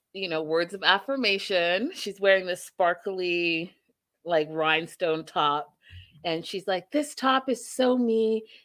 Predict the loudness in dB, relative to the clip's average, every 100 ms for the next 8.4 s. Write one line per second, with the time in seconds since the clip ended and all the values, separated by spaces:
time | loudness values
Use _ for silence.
0 | _ 2 2 0 4 6 6 4 0 -2
1 | 0 4 2 2 -4 -4 -4 -6 -8 -6
2 | -6 -6 -6 -8 -8 -10 -2 -2 -2 -8
3 | -8 -8 -10 _ -12 -10 -10 -12 -14 _
4 | _ _ _ -8 -2 -2 0 -2 -2 -4
5 | 0 0 0 -6 -10 -10 -10 -12 -10 -6
6 | -4 -6 -6 -2 -2 -4 -14 _ -10 -8
7 | -12 -12 _ _ _ -20 _ _ -18 6
8 | 10 12 10